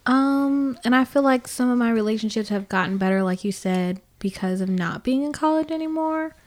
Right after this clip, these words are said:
Um, just growing and just having a different mindset and just seeing diff-, people differently,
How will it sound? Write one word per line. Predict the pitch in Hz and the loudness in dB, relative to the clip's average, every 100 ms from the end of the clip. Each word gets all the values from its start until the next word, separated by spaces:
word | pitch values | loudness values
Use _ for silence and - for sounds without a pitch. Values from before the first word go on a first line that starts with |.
| - - - - _ - - | -20 -20 -20 -20 _ -20 -4
Um, | 220 214 208 196 196 202 202 202 - _ _ | -2 0 0 -2 -4 -6 -6 -6 -10 _ _
just | - 214 - - _ _ _ - - | 0 0 0 -16 _ _ _ -20 -4
growing | 208 208 202 202 | 0 2 2 0
and | 196 | 0
just | 196 185 | -2 -2
having | 185 185 190 | -2 0 0
a | |
different | 185 185 190 180 | -2 -2 -2 -2
mindset | 175 175 185 190 | -2 -2 -4 -4
and | 190 | -4
just | 185 180 | -2 -4
seeing | - 190 185 | -4 -2 -2
diff-, | 185 185 - _ | -2 -6 -10 _
people | - 233 233 | -4 0 2
differently, | 208 185 - 214 214 233 247 | 2 0 -2 -4 0 0 -2